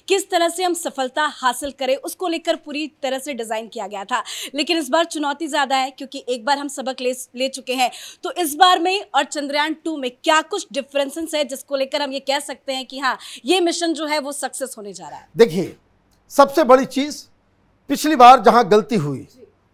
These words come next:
Speaker 2: उसको हमने सुधार लिया।
Speaker 1: बिल्कुल।
Speaker 2: जहां वो सेकेंड फेज में जिस स्पॉट को हमको चूज़ करना था, उस जगह को स्पॉट करने में गड़बड़ हुई। आर्टिफिशियल इंटेलिजेंस का इस्तेमाल,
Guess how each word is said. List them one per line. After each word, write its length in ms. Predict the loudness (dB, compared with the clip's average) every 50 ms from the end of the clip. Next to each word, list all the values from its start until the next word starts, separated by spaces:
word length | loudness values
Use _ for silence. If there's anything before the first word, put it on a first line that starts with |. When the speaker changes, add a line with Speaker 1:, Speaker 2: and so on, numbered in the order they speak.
| _ -6
Speaker 2:
उसको 280 | -6 -4 4 6 6
हमने 240 | 6 6 2 0 -4
सुधार 380 | -4 -4 -8 -4 -4 -4 -6 -6
लिया। 240 | -12 -16 -16 -16 -18
Speaker 1:
बिल्कुल। 640 | -20 -20 -20 _ _ _ _ _ _ _ _ 0 6
Speaker 2:
जहां 340 | 6 8 10 10 8 8
वो 120 | 6 4 4
सेकेंड 480 | 2 0 -2 -2 -2 0 -2 -4 -4
फेज 320 | -2 0 2 2 2 0 -2
में 220 | -4 -6 -6 -10 -16 _ _ -20 _ -20
जिस 280 | -10 -6 -4 -4 -4 -6
स्पॉट 640 | -10 -12 -12 -14 -14 2 6 8 8 8 8 4
को 80 | 2 2
हमको 280 | 2 2 0 0 -2
चूज़ 300 | -2 0 -2 -2 -2 2
करना 280 | 2 2 4 4 4 2
था, 320 | 2 2 2 0 0 0 -6 -16 -20 _ _ _
उस 260 | 2 2 2 2 -4 -12
जगह 220 | 0 0 4 4 4
को 240 | 4 6 6 6 6
स्पॉट 380 | 4 2 2 4 4 4 6
करने 260 | 4 2 2 2 0
में 200 | -2 -2 -2 0
गड़बड़ 260 | 0 0 0 2 0 0
हुई। 320 | 0 -2 -6 -8 -10 -14 _ _ _ _ _ _ _ _ _ _ _ _ _ _ _ _ _ _
आर्टिफिशियल 540 | 4 4 4 4 -4 -8 -8 -4 -4 -4 -4
इंटेलिजेंस 500 | -2 -4 -6 -6 -4 -6 -6 -6 -6 -8
का 120 | -2 -2 -2
इस्तेमाल, 400 | -2 0 -2 0 2 2 0